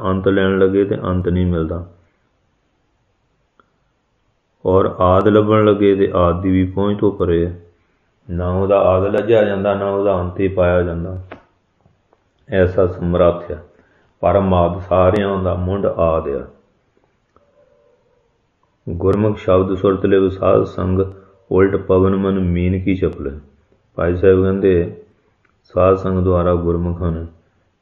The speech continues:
ਸ਼ਬਦ ਵਿੱਚ ਜਿਹੜੀ ਸੁਰਤੀ ਦੀ ਲਿਵ ਸੀ ਨਾ ਜੋੜ ਕੇ,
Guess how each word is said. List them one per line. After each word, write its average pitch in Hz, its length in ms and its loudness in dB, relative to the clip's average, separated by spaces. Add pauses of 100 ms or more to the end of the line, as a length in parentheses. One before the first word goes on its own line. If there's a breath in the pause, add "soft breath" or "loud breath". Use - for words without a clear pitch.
(120)
ਸ਼ਬਦ 87 360 0
ਵਿੱਚ 92 160 2
ਜਿਹੜੀ 92 220 2
ਸੁਰਤੀ 92 560 -4
ਦੀ 95 120 0
ਲਿਵ 85 340 0
ਸੀ 92 160 -6
ਨਾ 95 120 -2
ਜੋੜ 85 320 -2
ਕੇ, 85 200 -12